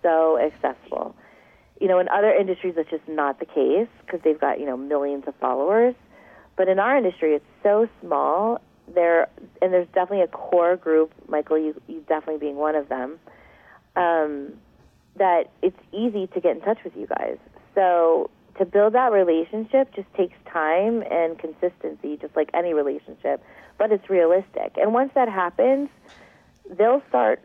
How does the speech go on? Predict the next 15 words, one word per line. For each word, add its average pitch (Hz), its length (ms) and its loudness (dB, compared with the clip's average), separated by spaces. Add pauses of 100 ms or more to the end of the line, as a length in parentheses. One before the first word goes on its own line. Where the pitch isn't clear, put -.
(100)
supporting 196 480 0
you 160 140 2
and 156 140 -2
start 165 300 0
helping 175 420 -4
you 151 200 0
and, 147 320 -4 (160)
you 160 100 -8
know, 131 320 -4 (160)
getting 170 240 0
your 160 120 0
content 165 460 -4
out 151 240 -2
there 151 260 2
and, 135 260 -2